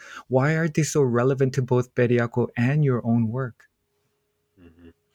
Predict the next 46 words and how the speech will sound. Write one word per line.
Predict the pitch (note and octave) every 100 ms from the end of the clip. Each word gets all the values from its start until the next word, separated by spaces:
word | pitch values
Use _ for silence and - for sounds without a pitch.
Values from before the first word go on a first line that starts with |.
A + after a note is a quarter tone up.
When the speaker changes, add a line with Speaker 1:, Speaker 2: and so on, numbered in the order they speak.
| - - - -
Speaker 2:
Thank | C3+
you | F#3
so | E3+
much, | A#2 A2+
Matt, | F2+ E2 -
for | _ - G2
that. | E2+ F2
Those | B2+ B2
are | B2+ C#3
three | - B2
very | G2 G2+ G2 F#2+
significant | - F#2+ F2+ F#2+ G2 F#2 F2 D#2+
themes | F#2 E2+
for | - F2
Bediako. | D#2+ D#2 D2+ E2+ D#2+ - _ _ - _
Um, | G2+ F#2+
but | G#2+
before | A2 - C#3
I | C3
think | - B2+
about | A#2 G2+ F#2+ E2
those, | G2+ F#2+
I | G#2+
wanna, | G#2+ G2+ G#2
um, | F#2+ E2 D#2 _ _ _ _ _
affirm | A#2+ - C#3
two | C3+ D#3
of |
the | C3
things | - B2 G#2+
that | G#2+
you | G2
said, | - G#2 F#2
um, | D2 F#2 F2
in |
the | E2+
beginning | F2 G2
of | F2+
the | E2+
question. | - F2 E2+ D2 _ _ _ -
One, | A2+ C#3
I | B2
am | B2
so | A#2 - C#3+
pleased | D3 - C3 C3+ C#3+ -
you're, | A2 G#2